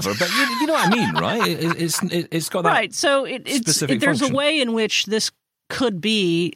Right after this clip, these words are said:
Speaker 2: the kind of device that people are gonna demand, or, and hopefully the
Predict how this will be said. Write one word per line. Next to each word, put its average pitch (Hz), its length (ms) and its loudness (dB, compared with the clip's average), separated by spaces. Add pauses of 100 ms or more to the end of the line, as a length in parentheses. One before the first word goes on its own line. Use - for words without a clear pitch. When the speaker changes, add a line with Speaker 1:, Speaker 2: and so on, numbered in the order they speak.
(160)
Speaker 2:
the 180 160 -4
kind 196 340 -2
of 165 120 0
device 180 480 0
that 170 220 -4
people 170 500 0 (520)
are 190 80 0
gonna 170 220 0
demand, 170 600 2
or, 156 260 -2
and 165 380 0 (320)
hopefully 175 500 0
the 156 200 -2